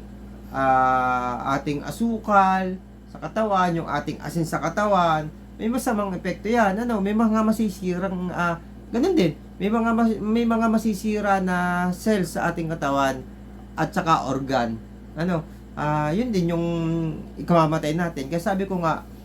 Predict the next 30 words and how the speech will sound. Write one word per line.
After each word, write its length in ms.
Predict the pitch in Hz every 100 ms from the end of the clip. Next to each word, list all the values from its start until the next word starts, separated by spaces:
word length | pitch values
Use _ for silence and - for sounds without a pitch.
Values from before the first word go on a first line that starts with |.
| -
sa 160 | - 170
m-, 480 | 160 165 170 170 -
isang 240 | 180 175
vlog 160 | 170 165
na 80 | 160
ginawa 400 | 160 160 151 151
ko 80 |
dati, 400 | 143 135 - 120 123 - - - -
ah, 400 | 139 135 131 -
ang 160 | 180 220
stress 400 | - 175 156 -
ay 80 | 170
nakakamatay. 720 | 175 156 135 120 110 104 101 - - - - -
Ano, 200 | 151 135 - 156
nakakamatay 480 | 180 185 185 180
ang 120 | 170 170
stress 280 | 180 160 - - - 190
kung 160 | 185
hindi 400 | 190 185 175 208
mo 240 | 202 190 170
agapan. 480 | 165 165 165 151 - - - - - - -
Ah, 560 | 185 190 190 190 185 185 -
tayo, 480 | 262 254 202 220 214 - - - - - - - - - - - -
ah, 400 | 165 180 180 175
pagka 380 | 202 185 208 208 202 202 202 202
may 160 | 208
sakit 320 | 196 220 214 208
na 160 | 208
ga-, 240 | 214 202 165
ah, 280 | 143 151